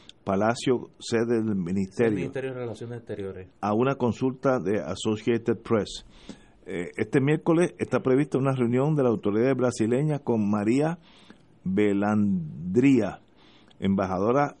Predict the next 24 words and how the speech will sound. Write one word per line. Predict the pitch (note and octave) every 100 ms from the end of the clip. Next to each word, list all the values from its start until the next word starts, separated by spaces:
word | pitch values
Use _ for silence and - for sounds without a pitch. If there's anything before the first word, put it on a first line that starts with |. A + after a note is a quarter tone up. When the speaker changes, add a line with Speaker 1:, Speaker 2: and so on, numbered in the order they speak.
| -
Speaker 1:
en | A#2
Brasil, | G#2+ G2+ - C3+ A#2+
designada | G2 F#2+ F#2+ G2+ A#2 C#3
por | - A#2
el | F#2+
jefe | A2+ A#2+
de | C#3+
la | A2+
Asamblea | G#2 F#2+ G2 A#2
Nacional | B2+ A#2+ G2+ G#2+
Venezolana | A2+ A2 G#2+ A2+ C3 G#2+ A2+ - - - - _
y | - G#2+
líder | A2+ B2 B2+
opositor | G#2+ G2+ G#2 F#2 A2+ A2+
Juan | G#2+ A#2+ A#2+
Guaidó. | A#2 G#2 F#2 G2+ - - - -
En | -
otras | G#2+ G#2+
palabras, | C3+ A#2+ G#2
Brasil | F#2+ A2+ A2 E3+
se | E3+ - C#3+
une, | E3+ C3 G2 - _ _ - - - - _ -
se | - A2+
une | C3 D3+ A#2+ B2